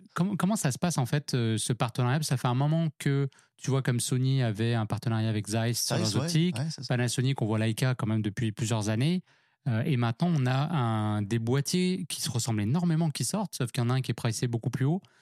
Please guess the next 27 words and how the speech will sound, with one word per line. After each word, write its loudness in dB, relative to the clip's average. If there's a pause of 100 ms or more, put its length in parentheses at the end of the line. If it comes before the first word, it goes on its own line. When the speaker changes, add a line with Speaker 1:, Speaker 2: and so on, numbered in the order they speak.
(360)
Speaker 1:
Euh, 0
comment, 2
euh, 0
comment -2
ça -2
marche ? -2
Et -2
puis, -4
il -2
y 0
a 0
aussi -2
le 0
L, 0
euh, 0
la 0
L 0
Speaker 2:
L -
au 0
Speaker 1:
Alliance. 0
Speaker 2:
carré, 0
là, -2
L 0
Mount, 2 (200)
bien 0
sûr. -2
Speaker 1:
Ouais. 0